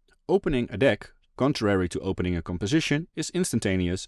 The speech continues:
and does not affect performance. These little arrow buttons over here can be used to scroll through the decks and can be, just like the decks themselves,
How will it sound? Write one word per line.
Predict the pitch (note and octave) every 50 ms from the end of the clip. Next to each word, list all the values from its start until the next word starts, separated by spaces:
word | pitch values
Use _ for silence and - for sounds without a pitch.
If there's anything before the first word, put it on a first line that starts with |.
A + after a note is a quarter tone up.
| -
and | F2+ F2
does | E2 E2 D#2+
not | F2 E2 D#2 -
affect | - - - E2 -
performance. | - F2+ - - B2+ A#2 G2+ F2 D#2+ - - - - - _ _ _ _ _ _ _ _ _ _ _ _ _ - - - - - _ _ _ -
These | A2+ F3 A3 G#3 -
little | D3+ E3 D#3 C#3 A#2+ - -
arrow | A2+ A2+ G#2+ F#2+
buttons | E2+ E2+ F2 - E2+ D#2+ D#2+ -
over | D#2+ F2 E2+ F#2 G2
here | A#2 C#3+ D3+ D3+ D#3+ F3 - _ _ _
can | - F#3 G3+ G3
be | E3 C3
used | A2 G#2 G#2+ - -
to | F2
scroll | E2+ - - - - D#2 C#2+
through | - - - F2 D#2
the | F#2
decks | F#2 A#2 G#2 G2 - - - - - _ _ _
and | - F#2 A#2 D#3 -
can | - E3 E3
be, | C3+ G#2+ G2 G#2 A2 - _ _ _ _ - D#2+
just | D#2 - G#2+ A#2 - -
like | D#3+ D#3+ D#3+ D#3
the | B2
decks | F2+ F#2 E2+ - -
themselves, | - E2+ E2+ - - D3+ B2+ A#2 C3+ D#3+ - -